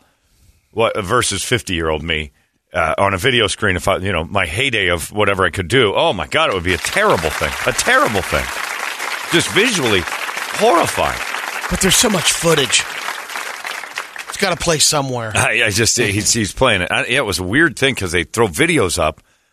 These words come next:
Speaker 1: while he's playing the songs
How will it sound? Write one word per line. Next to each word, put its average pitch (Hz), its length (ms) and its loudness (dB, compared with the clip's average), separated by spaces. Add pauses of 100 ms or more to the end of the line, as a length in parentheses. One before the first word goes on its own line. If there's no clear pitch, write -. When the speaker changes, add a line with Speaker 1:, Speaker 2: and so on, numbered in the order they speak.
(120)
Speaker 1:
while 113 260 2
he's 101 220 -6
playing 113 500 0 (580)
the 98 120 -6
songs 110 640 2